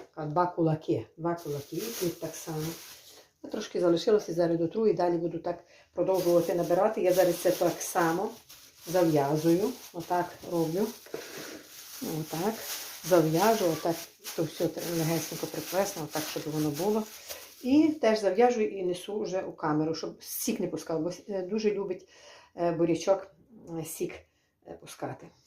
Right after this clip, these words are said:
Так що потрошечки буду натирати, ска-, ставити у пакетики і носити в морозилочку. І тоді беру от з морозилочки, він не перемерзає, дівчатка, я робила,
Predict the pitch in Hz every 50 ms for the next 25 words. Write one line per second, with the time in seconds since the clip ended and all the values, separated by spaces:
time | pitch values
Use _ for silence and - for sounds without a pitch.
0 | - - - 160 - - - - 196 - 160 143 - - - - - 170 165 165
1 | 156 170 170 165 165 - 196 214 214 214 220 214 - - 202 - - - 185 175
2 | 170 165 - 175 170 - - - - - _ _ _ - 180 175 165 165 165 160
3 | 160 147 - - - - - _ _ _ _ _ _ _ _ _ _ _ _ _
4 | _ - 170 170 - 208 214 214 214 - - - - 180 175 175 180 180 180 175
5 | 170 170 - - 180 - 180 165 170 170 165 165 151 147 143 143 143 - - -
6 | - - _ _ _ _ - - - - - - - 269 240 262 254 285 285 240
7 | 269 269 226 262 262 254 247 240 233 - 220 220 226 226 226 214 - 254 247 233
8 | 226 - - 214 226 240 240 247 240 240 247 240 233 233 226 214 226 214 196 190
9 | 190 175 185 170 - 202 190 190 - 196 202 214 214 214 208 208 208 214 240 240
10 | 226 214